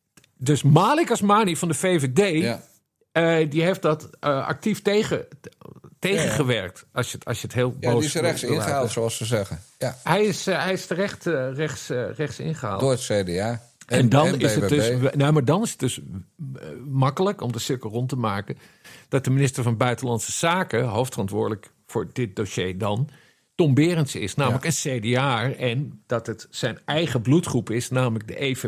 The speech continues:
Speaker 1: P, Manfred Weber, die de-, die dit hebben gefixt. Want
Speaker 2: Ja.
Speaker 1: als je David van Weel nu op Buitenlandse Zaken had gehad, ja, die was natuurlijk zijn vriendje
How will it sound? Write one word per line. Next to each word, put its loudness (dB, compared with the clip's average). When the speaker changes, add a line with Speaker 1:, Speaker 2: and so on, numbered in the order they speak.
Speaker 1:
P, 0
Manfred -2
Weber, 0
die -4
de-, 0
die 4
dit 2
hebben 2
gefixt. -2
Want -2
Speaker 2:
Ja. 0
Speaker 1:
als -2
je -2
David 0
van 0
Weel 2
nu 4
op 2
Buitenlandse 0
Zaken -2
had -4
gehad, -4
ja, 0
die 4
was 0
natuurlijk -2
zijn -4
vriendje -2